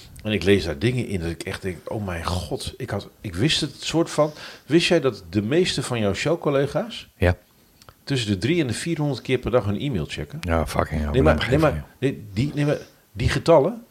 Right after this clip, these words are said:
Speaker 1: die hebben niet scherp. En, eh, wa-, en hij introduceert een heel mooi begrip: dat is attention residue.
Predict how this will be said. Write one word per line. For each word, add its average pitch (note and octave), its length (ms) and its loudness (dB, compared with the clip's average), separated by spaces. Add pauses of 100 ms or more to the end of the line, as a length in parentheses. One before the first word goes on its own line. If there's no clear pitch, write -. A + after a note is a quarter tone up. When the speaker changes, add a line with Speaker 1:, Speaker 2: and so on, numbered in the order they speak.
(280)
Speaker 1:
die A2 140 0
hebben B2+ 160 4
niet B2+ 140 0
scherp. E2 340 0 (460)
En, A#2 360 0
eh, G#2+ 320 8 (160)
wa-, F#2+ 140 0 (180)
en A#2 220 -2
hij A#2+ 280 4
introduceert C3 420 0
een A#2+ 60 0
heel C#3 140 6
mooi B2+ 180 6
begrip: B2 460 0
dat A#2+ 140 -4
is A#2 180 -6
attention A#2 560 0
residue. D#2+ 420 0